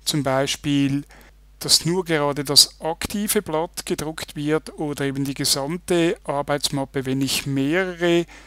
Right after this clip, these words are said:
Tabellenblätter habe, oder sogar nur die Auswahl, die gerade markiert ist. Da kann ich noch das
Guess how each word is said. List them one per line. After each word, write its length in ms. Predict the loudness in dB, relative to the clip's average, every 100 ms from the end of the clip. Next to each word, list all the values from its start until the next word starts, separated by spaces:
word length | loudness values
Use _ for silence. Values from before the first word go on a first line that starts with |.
| -20 -10
Tabellenblätter 1300 | -6 -2 0 2 2 0 -2 -6 -2 0 0 0 -2
habe, 420 | 0 -4 0 0 -2 -6 -20 -18 -16 -18 -20 -20 -20 -18 -4
oder 180 | 0 4
sogar 400 | 4 4 0 2
nur 220 | 0 -2
die 340 | -2 -2 -4 -6 -4
Auswahl, 560 | -2 2 0 0 -4
die 100 | -4
gerade 720 | -4 -4 -4 -6 -4 -4 -4 -8
markiert 640 | -2 0 0 0 0 -2 -4
ist. 360 | 0 2 0 -4 -20 -20 -20 -20 -20 -4
Da 120 | -2
kann 200 | 0 0
ich 160 | 0 0
noch 160 | -2
das 520 | -4 4 8 10 8